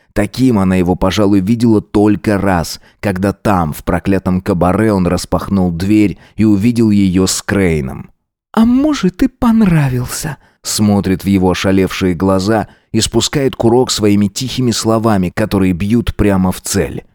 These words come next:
Speaker 1: "Так ты ведь не знаешь. Может, и мой член твоему рту придётся по вкусу. Ты же не пробовала!" В его шипении теперь столько ярости, что аж стены в кабинете вибрируют.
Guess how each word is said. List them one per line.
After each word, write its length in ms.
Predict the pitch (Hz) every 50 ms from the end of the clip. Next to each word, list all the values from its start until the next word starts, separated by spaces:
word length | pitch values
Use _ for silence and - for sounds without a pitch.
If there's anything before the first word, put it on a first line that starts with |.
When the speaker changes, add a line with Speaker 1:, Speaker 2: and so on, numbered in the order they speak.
| _ _ -
Speaker 1:
"Так 240 | - 92 - -
ты 260 | - - 110 107 98 98
ведь 260 | 95 95 87 - 110
не 140 | 113 113 113
знаешь. 800 | 104 104 117 120 110 90 69 - 71 71 - - - - - _ _ _ _ _ -
Может, 480 | - 135 139 135 123 131 147 131 - 156
и 60 | 165
мой 320 | 165 156 135 113 82 -
член 460 | - - - - 104 95 85 71 69 -
твоему 420 | - 98 110 107 104 101 101 95
рту 300 | 82 - - 107 90 76
придётся 560 | - 92 98 98 98 95 80 - - - 95
по 180 | - - 95 95
вкусу. 680 | - - - 101 85 73 - - - 69 64 - - _ _ _ _ _ _ -
Ты 180 | 156 156 151
же 200 | 147 127 139 151
не 160 | 147 151 151 139
пробовала!" 1080 | - 151 165 175 165 143 127 110 95 107 95 82 73 73 73 73 69 67 76 - - - - _ _ _ _ _ _ _ _ -
В 80 | 85
его 220 | 98 104 104 104 98
шипении 560 | - 104 98 - - 120 120 113 113 110 98
теперь 300 | - 98 85 98 87 87
столько 500 | - - - - 123 120 117 - - 104
ярости, 600 | 101 98 98 90 85 80 78 - - - - - _ _ _
что 260 | - - - - 98 92
аж 160 | 90 - -
стены 500 | - - - - - 104 98 90 76 71
в 80 | -
кабинете 500 | - - 80 76 85 92 95 92 - 87
вибрируют. 720 | 80 90 92 85 95 92 90 82 76 67 64 - - -